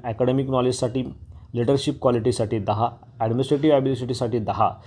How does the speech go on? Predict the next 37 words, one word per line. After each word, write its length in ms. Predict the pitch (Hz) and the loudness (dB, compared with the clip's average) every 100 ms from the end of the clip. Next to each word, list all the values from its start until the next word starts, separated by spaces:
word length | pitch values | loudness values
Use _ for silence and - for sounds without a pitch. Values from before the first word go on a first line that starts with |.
| - - | -12 -8
तर 40 | 117 | -2
तुमच्याकडे 500 | 117 117 127 139 135 | -2 2 2 4 4
असलेला 340 | 110 120 117 | 2 0 -2
प्रत्यक्ष 520 | 113 - - 160 - 143 | 0 -6 0 -2 0 0
अनुभवासाठी 600 | 123 113 113 110 104 113 | 0 0 0 -2 -4 -4
दहा, 240 | 95 95 - - - - - | -4 -8 -12 -20 -20 -16 -8
असे 200 | 117 127 | 2 2
एकूण 220 | 123 135 | 2 -2
पन्नास 480 | 131 120 123 147 135 | 0 0 4 2 2
गुणांपैकी 540 | 127 131 123 123 120 | 0 0 0 -2 -2
तुमची 360 | 107 113 107 120 | -4 -4 -2 -2
या 80 | 107 | -2
ठिकाणी 400 | 107 107 110 107 | -4 -4 -4 -6
निवड 340 | 110 110 131 143 | -2 4 4 4
केली 240 | 127 123 | 2 2
जाणार 240 | 113 107 | 2 -2
आहे 80 | 107 | -2
आणि 180 | 104 107 | -4 -8
पात्र 360 | 104 120 120 120 | 2 2 2 -4
अशा 200 | - 110 | -4 -6
उमेदवारांना 540 | 104 104 104 104 127 160 _ _ _ _ - | -4 -4 -4 -2 -2 -4 _ _ _ _ 0
या 100 | 117 | 0
ठिकाणी 440 | 107 104 110 160 160 - _ | 0 -2 0 0 0 -16 _
नियुक्ती 340 | 120 120 113 117 | 0 0 0 -4
देण्यात 260 | 107 98 | -4 -4
येणार 200 | 101 101 | -8 -8
आहे. 100 | 98 101 _ _ - | -12 -14 _ _ 0
या 180 | 131 139 | 4 6
व्यतिरिक्त 340 | 139 160 165 | 4 2 2
बाकीचे 640 | 135 131 - 175 175 190 | 8 8 8 2 6 6
जे 200 | 180 180 175 | 8 6 6
पदं 280 | - 135 147 | 0 6 6
आहे 260 | 107 107 104 110 _ _ _ | 6 -2 -6 -14 _ _ _
जसे 240 | 123 - 139 | -4 -2 0
की 100 | 143 | 0
एलएचबी 560 | 117 131 139 147 143 | 2 2 2 4 8
असेल 440 | 147 131 147 143 | 8 6 4 4